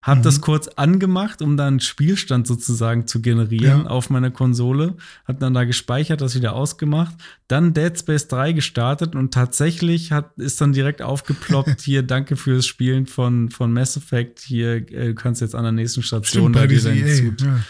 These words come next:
Speaker 2: richtig.
Speaker 1: Suit abholen.“ Das fand, fand ich schon awesome und jetzt laufe ich halt wirklich in Dead Space drei mit so einem N seven Suit rum.
Speaker 2: <laughs>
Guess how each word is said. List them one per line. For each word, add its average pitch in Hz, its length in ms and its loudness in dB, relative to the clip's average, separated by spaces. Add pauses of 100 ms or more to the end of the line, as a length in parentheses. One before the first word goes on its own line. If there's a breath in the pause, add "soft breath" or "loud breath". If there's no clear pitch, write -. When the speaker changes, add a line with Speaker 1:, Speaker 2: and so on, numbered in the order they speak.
Speaker 2:
richtig. 127 280 -4
Speaker 1:
Suit 113 160 0
abholen.“ 107 460 0 (280 loud breath)
Das 139 220 0
fand, 147 400 0
fand 143 240 2
ich 135 80 -2
schon 131 120 0
awesome 131 360 0
und 123 60 2
jetzt 123 200 -2
laufe 131 220 0
ich 127 80 0
halt 127 160 0
wirklich 127 200 -6
in 120 120 0
Dead 120 200 -2
Space 120 280 -4
drei 113 300 0
mit 117 140 0
so 120 60 0
einem 113 160 2
N 113 180 -4
seven 120 320 0
Suit 107 380 -4
rum. 104 240 -2
Speaker 2:
<laughs> - 60 -20